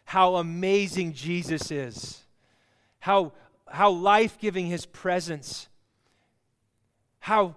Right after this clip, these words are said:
full of wisdom and meaning and purpose is his word. Father, I'm asking that you would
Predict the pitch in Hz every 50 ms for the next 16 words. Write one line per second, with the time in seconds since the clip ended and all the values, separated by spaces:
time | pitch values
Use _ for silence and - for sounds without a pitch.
0 | _ _ _ - - - 247 247 233 214 180 175 175 180 208 233 247 226 - 175
1 | 190 202 185 180 175 160 143 - _ _ 165 175 196 220 240 240 226 214 208 190
2 | 180 175 165 160 - 196 208 208 202 190 170 - - 185 175 170 170 180 165 143
3 | 147 143 151 165 165 165 151 123 107 - _ _ _ _ _ _ _ _ _ _
4 | _ - - 196 196 196 190 185 185 190 190 185 185 180 180 175 170 - - -
5 | 175 160 151 156 151 160 170 190 208 202 190 175